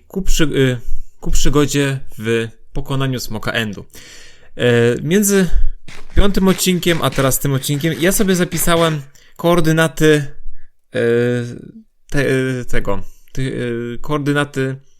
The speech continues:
no tam, gdzie jest ta skrzyneczka, jest ten, em, piecyk, ta-, tam na górze. N-, nie tego, bo tam tego nie zrobiłem oczywiście, no bo po co?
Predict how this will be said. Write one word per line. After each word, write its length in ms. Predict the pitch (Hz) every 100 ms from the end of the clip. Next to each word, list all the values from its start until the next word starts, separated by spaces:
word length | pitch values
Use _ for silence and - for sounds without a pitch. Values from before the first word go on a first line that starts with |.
| _ _ _ _
no 100 | -
tam, 140 | - 185
gdzie 120 | 165
jest 180 | 156 -
ta 160 | 139
skrzyneczka, 680 | - - - 160 160 - 143
jest 420 | 139 131 127 - -
ten, 240 | - 107
em, 680 | - 110 107 110 110 107 117 _ _ _ _ _ _ _ - - -
piecyk, 380 | 135 135 139 - - -
ta-, 140 | 139
tam 160 | 147 143
na 100 | 135
górze. 440 | 127 117 123 160 - - - _ -
N-, 380 | 127 131 135
nie 100 | 135
tego, 260 | 131 123 123
bo 100 | 120
tam 160 | 123 117
tego 180 | 117
nie 100 | 120
zrobiłem 420 | 117 117 110 110 107
oczywiście, 600 | 107 107 107 - 120 135 - _ - -
no 80 | -
bo 120 | 107
po 200 | 107 -
co? 280 | - 110 120